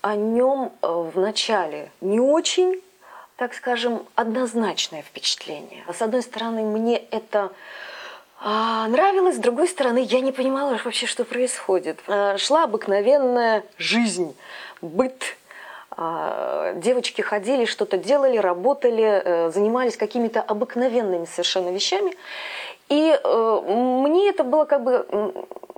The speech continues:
сначала непонятно. «Ну и что?» — думала я. Единственное, что меня, конечно, зацепило, это то, что они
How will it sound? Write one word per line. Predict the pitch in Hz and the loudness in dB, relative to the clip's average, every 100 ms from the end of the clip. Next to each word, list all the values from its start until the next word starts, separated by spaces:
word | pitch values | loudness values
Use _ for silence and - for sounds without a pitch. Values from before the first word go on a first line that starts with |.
| - - - - - | -20 -20 -20 -20 -16
сначала | - 247 - 294 | -2 0 2 4
непонятно. | 262 277 277 269 180 165 175 | 2 0 0 2 0 0 -2
«Ну | 185 311 370 - | 2 2 2 0
и | 294 | -2
что?» — | 285 - 185 160 | -2 -2 -4 -4
думала | 156 156 151 | -8 -10 -12
я. | 147 147 - | -12 -16 -12
Единственное, | - 190 359 381 330 311 | -6 2 2 4 2 2
что | - 269 | 2 2
меня, | 262 262 254 | 4 2 2
конечно, | 254 247 233 | 2 2 0
зацепило, | 220 220 247 240 302 262 | 0 0 -2 2 2 2
это | 226 214 | 2 -2
то, | 233 226 | 0 -2
что | - 214 208 202 | -2 0 2 2
они | 202 214 226 | 0 0 0